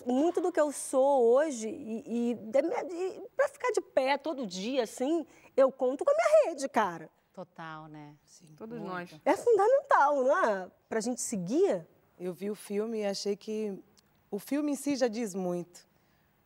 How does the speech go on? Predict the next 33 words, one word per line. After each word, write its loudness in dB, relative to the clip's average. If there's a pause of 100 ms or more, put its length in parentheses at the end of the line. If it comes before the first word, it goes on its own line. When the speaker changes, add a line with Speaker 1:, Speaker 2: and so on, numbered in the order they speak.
(100)
Speaker 4:
Mas -4
quando -6
a -2
gente -6
sabe -4
coisas -6
que -14
estão -10
por -16
trás, -6
quando -8
eu -6
vi -12
o -6
Lázaro -4
falando -10 (400)
sobre -8
a -2
Conceição -10
Evaristo, -10
pedindo -6 (460)
pra -4
ir -2
lá, -2 (1080)
se -2 (520)
oferecendo, 0
se -6
dispondo -4 (480)
pra 2
ir 2
lá 0
fazer -4
figuração -4